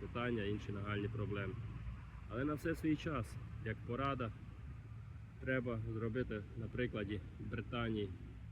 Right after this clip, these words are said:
чи Німеччини. Інститути скуповують, нормальні люди, аукціони, в-, торги влаштовують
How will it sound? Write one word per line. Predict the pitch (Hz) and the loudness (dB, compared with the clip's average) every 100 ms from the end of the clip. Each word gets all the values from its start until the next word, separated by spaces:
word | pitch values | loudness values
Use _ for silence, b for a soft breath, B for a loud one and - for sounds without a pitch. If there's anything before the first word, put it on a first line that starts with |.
| - | -10
чи | - | -4
Німеччини. | 110 107 117 110 - 101 98 - - - - - - - - - - - | 2 4 4 2 0 -6 -6 -8 -12 -14 -14 -12 -10 -10 -10 -10 -10 -2
Інститути | 131 131 - 147 165 120 - | 0 2 2 6 6 6 2
скуповують, | - 127 156 147 143 120 101 - - - - - - | 2 0 2 6 8 8 6 0 -8 -8 -8 -6 -2
нормальні | 113 120 139 131 120 | 0 2 4 4 4
люди, | 120 123 113 104 98 | 4 4 4 0 2
аукціони, | 113 113 127 127 127 123 | 0 0 2 2 4 4
в-, | 107 - - - - 110 98 - | 2 -4 -10 -8 -8 -4 -4 0
торги | 117 127 135 110 110 | 4 6 4 2 -2
влаштовують | 107 107 110 101 98 | -2 -2 -2 -2 -2